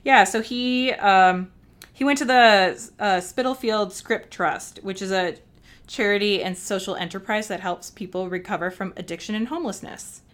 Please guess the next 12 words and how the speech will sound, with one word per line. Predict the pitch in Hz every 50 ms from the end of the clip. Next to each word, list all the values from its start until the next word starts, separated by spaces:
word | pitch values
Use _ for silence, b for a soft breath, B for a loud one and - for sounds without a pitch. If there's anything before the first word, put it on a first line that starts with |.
| b b
And | - 185 185 180 180 185 185
so | - - 185 180
that | 175 180 185 -
was | - 190 180 180 180 - - -
another, | - 190 185 175 170 175 175 175 175 175 - -
again, | - 180 190 185 180 180 175
just | - - - - _ -
kind | - 180 165
of | 160 170
awareness | 165 160 175 175 170 170 165 165 170 -
raising, | 160 160 165 165 165 170 165 160 156 160 160 - - -
um, | 196 190 175 175 170 160 156 156 156